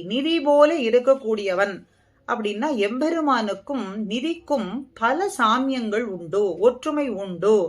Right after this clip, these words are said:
நிதி போன்றவன் என்பத இந்த ஒரு சப்தத்திற்கு பல விதமான அர்த்தங்களை நமக்கு ஆழ்வார் காட்டிக் கொடுக்கிறார். வைத்த மாநிதி என்று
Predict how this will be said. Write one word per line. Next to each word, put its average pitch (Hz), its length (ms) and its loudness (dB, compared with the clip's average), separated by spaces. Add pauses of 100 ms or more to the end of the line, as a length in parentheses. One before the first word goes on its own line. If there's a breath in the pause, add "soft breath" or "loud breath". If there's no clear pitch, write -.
(400)
நிதி 294 200 -2
போன்றவன் 214 600 0 (300)
என்பத 240 380 0 (340)
இந்த 294 280 -2 (800)
ஒரு 277 280 4 (140)
சப்தத்திற்கு 247 760 -2 (680)
பல 269 300 4 (120)
விதமான 220 640 -2
அர்த்தங்களை 190 600 -2
நமக்கு 190 400 -4 (580)
ஆழ்வார் 196 500 2
காட்டிக் 185 360 -8
கொடுக்கிறார். 175 560 -2 (480)
வைத்த 254 360 -2 (100)
மாநிதி 220 800 0 (200)
என்று 196 380 0